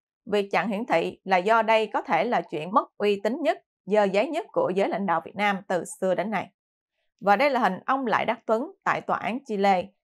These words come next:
ngày mười một tháng mười một. Phóng viên A F A gửi email đến công ty Meta, công ty mẹ của Facebook, cũng như Bộ Công an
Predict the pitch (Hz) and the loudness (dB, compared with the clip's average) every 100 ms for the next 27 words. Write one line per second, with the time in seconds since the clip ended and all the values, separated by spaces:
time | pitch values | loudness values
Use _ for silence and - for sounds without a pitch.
0 | _ 202 196 196 190 175 170 - 185 269 | _ -2 0 0 -2 -2 -4 -4 -6 -4
1 | 180 165 - - _ _ _ _ _ _ | -4 -2 -4 -6 _ _ _ _ _ _
2 | _ - 240 285 214 202 160 - - 208 | _ 0 0 2 -2 0 0 0 2 2
3 | 185 262 240 233 233 220 226 254 202 220 | 4 2 2 0 0 0 -2 -2 -2 0
4 | 202 190 196 196 190 185 185 - - 277 | 0 0 0 2 2 2 -2 -6 -2 0
5 | 277 254 185 170 - 180 202 190 285 - | 2 2 2 0 0 0 0 2 0 0
6 | _ _ _ 185 247 247 220 165 196 202 | _ _ _ 0 2 0 2 0 0 -2
7 | 214 202 | -2 -2